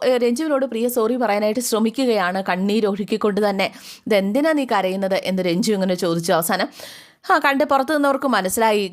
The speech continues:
ഗീതു അകത്തേക്ക് കയറി വന്നിട്ട്, "നീ രഞ്ജുവിനോട് സോറി പറയാൻ ശ്രമിക്കുകയാണോ?" എന്നിങ്ങനെ ചോദിച്ചു കേട്ടോ. അപ്പോഴേക്കും അവൾ പതുക്കെ, ഏഹ്, ഇങ്ങനെ നോക്കുകയാണ് ഗീതുവിനെ. പക്ഷേ പറയാനോ തലയാട്ടാനോ ഒന്നും പറ്റുന്നില്ലല്ലോ.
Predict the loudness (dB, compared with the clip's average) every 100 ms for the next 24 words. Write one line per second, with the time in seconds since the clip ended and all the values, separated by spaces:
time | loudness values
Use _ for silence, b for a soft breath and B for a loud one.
0 | -4 0 2 2 2 -2 -2 -2 0 0
1 | 0 -2 0 0 2 2 0 0 0 0
2 | 0 0 2 0 0 -2 -4 0 0 0
3 | -2 -2 -2 -2 -2 0 0 2 0 B
4 | B B B -4 2 2 2 0 2 0
5 | 0 0 0 0 0 0 0 -2 -2 0
6 | 2 0 2 0 0 -2 -2 -4 -2 0
7 | 0 -4 B B -4 -2 2 2 2 2
8 | 0 0 0 0 0 -2 -2 -2 -2 -2
9 | 0 0 0 -2